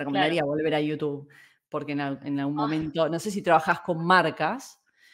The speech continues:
Speaker 2: eh, pero las marcas
Speaker 1: <laughs> No.
Speaker 2: están mirando de, de, ¿no?
Speaker 1: No,
Speaker 2: Te,
Speaker 1: todavía no.
Speaker 2: tenés que trabajar con marcas en tu
Speaker 1: Manifestando.
Speaker 2: Instagram, sí.
Speaker 1: <laughs> Manifestando.
Speaker 2: Y claro, porque es otra fuente de ingreso, trabajar con marcas
Speaker 1: Ujú.
Speaker 2: en tu Instagram, y las marcas están empezando a virar mucho a,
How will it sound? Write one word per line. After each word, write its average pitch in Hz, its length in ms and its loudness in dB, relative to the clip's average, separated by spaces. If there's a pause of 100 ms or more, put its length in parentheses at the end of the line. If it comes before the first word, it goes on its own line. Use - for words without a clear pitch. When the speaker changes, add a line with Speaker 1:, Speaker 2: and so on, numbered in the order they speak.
(260)
Speaker 2:
eh, 147 920 -4 (120)
pero 147 220 -2
las 156 140 -4
marcas 170 320 -2
Speaker 1:
<laughs> - 0 -
No. - 0 -
Speaker 2:
están 175 180 -4
mirando 170 480 -2
de, 143 300 -12 (120)
de, 147 260 -10
¿no? 190 340 0 (600)
Speaker 1:
No, 185 180 -12 (120)
Speaker 2:
Te, 180 140 -4
Speaker 1:
todavía 185 60 -6
no. 185 80 -10
Speaker 2:
tenés 170 260 -2
que 185 100 0
trabajar 156 340 -2
con 151 120 -6
marcas 214 380 0
en 147 100 -2
tu 247 60 4
Speaker 1:
Manifestando. 196 40 -2
Speaker 2:
Instagram, 196 960 0 (320)
sí. 180 400 0
Speaker 1:
<laughs> - 80 -10
Manifestando. - 240 -18 (320)
Speaker 2:
Y 160 760 -2
claro, 196 340 4
porque 151 140 0
es 147 80 -8
otra 160 140 0
fuente 175 220 -4
de 170 60 0
ingreso, 160 680 -2
trabajar 156 260 -6
con 185 140 -4
marcas 190 320 0
Speaker 1:
Ujú. - 20 -8
Speaker 2:
en - 80 -12
tu 208 100 -6
Instagram, 233 560 0
y 190 60 -6
las 180 100 -6
marcas 185 280 -6
están 170 160 -10
empezando 165 320 -8
a 160 40 -4
virar 165 260 -4
mucho 180 280 -4
a, 185 200 2